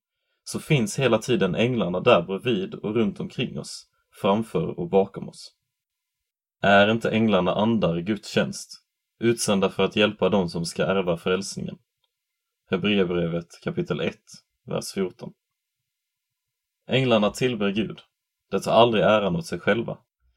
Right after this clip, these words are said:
utan de ger Jesus all ära. Att tänka på änglarna kan inspirera oss att lovsjunga Jesus och böja oss i ödmjukhet inför honom.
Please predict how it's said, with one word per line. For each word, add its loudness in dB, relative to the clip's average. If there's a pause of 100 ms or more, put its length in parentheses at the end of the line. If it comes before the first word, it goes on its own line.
(160)
utan 2
de 4
ger 8
Jesus 0
all 2
ära. -2 (920)
Att -6
tänka 2
på 0
änglarna 2
kan -2
inspirera 0
oss -4
att -6
lovsjunga 0
Jesus -6
och -10
böja 2
oss -8
i -6
ödmjukhet -4
inför -10
honom. -8